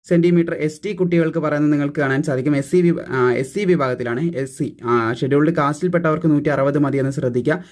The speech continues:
പിന്നെ ചെസ്റ്റ് നിങ്ങൾക്ക് കാണാൻ സാധിക്കും എൺപത്തിയൊന്ന് സെന്റിമീറ്റർ വേണം, അഞ്ച് സെന്റിമീറ്റർ ആൺകുട്ടികൾക്ക് എക്സ്പാൻഷനും കാര്യങ്ങളൊക്കെ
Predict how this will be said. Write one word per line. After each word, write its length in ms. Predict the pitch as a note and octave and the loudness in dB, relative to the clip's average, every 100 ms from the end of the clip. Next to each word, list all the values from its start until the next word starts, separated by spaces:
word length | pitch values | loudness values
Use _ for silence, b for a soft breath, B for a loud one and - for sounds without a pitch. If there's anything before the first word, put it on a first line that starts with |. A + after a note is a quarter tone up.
| B B | B B
പിന്നെ 140 | F#3 F3+ G3+ | -2 0 0
ചെസ്റ്റ് 280 | F#3+ G3 A3+ | -2 -4 -4
നിങ്ങൾക്ക് 220 | G#3+ F#3+ | -4 0
കാണാൻ 180 | F#3 F3+ | 2 2
സാധിക്കും 300 | F3+ E3 E3 | 0 0 0
എൺപത്തിയൊന്ന് 400 | D3+ D#3 E3 F3 F3 | 0 0 2 2 2
സെന്റിമീറ്റർ 420 | D#3 D#3 D3+ D3 | 0 0 0 -2
വേണം, 220 | C#3 D#3+ | 0 0
അഞ്ച് 180 | D3 C3+ | 0 -2
സെന്റിമീറ്റർ 520 | D3+ C#3+ C#3+ C#3 D3 C#3 | -2 0 0 0 0 -2
ആൺകുട്ടികൾക്ക് 460 | C3 C3+ C3 C3+ | -2 -2 -2 -2
എക്സ്പാൻഷനും 500 | B2+ - C#3+ C#3 C#3+ C3+ | -4 -2 -2 0 0 2
കാര്യങ്ങളൊക്കെ 380 | A#2+ B2 A#2+ | 2 0 0